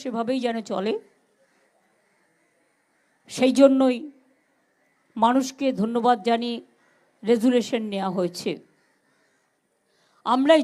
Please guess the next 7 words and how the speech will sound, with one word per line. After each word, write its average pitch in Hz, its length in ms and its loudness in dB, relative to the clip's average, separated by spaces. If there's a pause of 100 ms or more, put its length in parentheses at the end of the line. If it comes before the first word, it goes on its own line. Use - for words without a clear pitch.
জয়টা 262 320 4 (100)
ডেডিকেট 262 360 -2 (100)
করব 262 180 -2 (260)
প্রতিবারের 254 560 -4
মতো 262 140 -8 (140)
একুশে 247 340 -10
জুলাই 170 280 -10